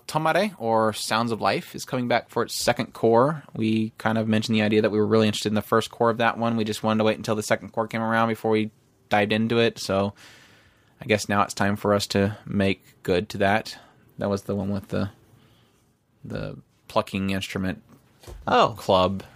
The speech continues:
Speaker 1: and this is, like, the, the guy that everybody thought was a bad guy that destroyed and got his dad
Speaker 2: I
Speaker 1: killed and
Speaker 2: gotcha.
Speaker 1: stuff like that. Anyways,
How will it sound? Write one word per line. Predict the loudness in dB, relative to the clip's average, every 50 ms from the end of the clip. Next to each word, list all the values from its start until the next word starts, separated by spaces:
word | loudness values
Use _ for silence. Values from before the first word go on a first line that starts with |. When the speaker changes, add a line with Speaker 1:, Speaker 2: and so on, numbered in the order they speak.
| -10
Speaker 1:
and | -8 -6 -4 -4 -4 -4 -6 -10 -10 -4
this | -2 -2 -2 0 0
is, | -2 0 0 0
like, | 0 0 0 0
the, | 0 0 0 -2 -4 -10 -20 -20 -20 -20 _ _ -20 _ _ _ _ _ _ _ _ _ _ -20 -20 -20 -16
the | -6 -2
guy | 0 2 2 2
that | 0 -2 -4 -6 -10 -4
everybody | 0 0 2 2 2 0 2
thought | 2 2 2 2 2
was | -2 -4 -4
a | -6
bad | -6 -4 -2 0 0 0 -2 -2
guy | -2 0 0 0
that | -2 -4 -4 -6
destroyed | -8 -10 -8 -6 -4 -2 -2 -2 -4 -6 -8 -14 -20 -20 -20 -16 -12
and | -8 -4
got | -2 -2 -2
his | -2 -4
dad | -6 -6 -6 -6
Speaker 2:
I | -4
Speaker 1:
killed | -4 -4
and | -2 0
Speaker 2:
gotcha. | 0 -2 -2 -2 -6 -8
Speaker 1:
stuff | -8
like | -8 -12
that. | -16 -18 -16 -18 -16 -10 -4
Anyways, | 0 0 0 0